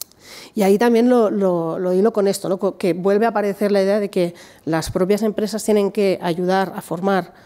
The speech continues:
¿no? a esas personas que están afectadas por esa transición para poder recualificarlas y en las nuevas inversiones a, a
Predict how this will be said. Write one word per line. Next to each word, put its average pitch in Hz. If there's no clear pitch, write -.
¿no? 214
a -
esas -
personas 202
que -
están 170
afectadas 175
por 180
esa 180
transición 185
para 175
poder 175
recualificarlas 185
y 180
en 170
las 170
nuevas 180
inversiones 185
a, -
a 220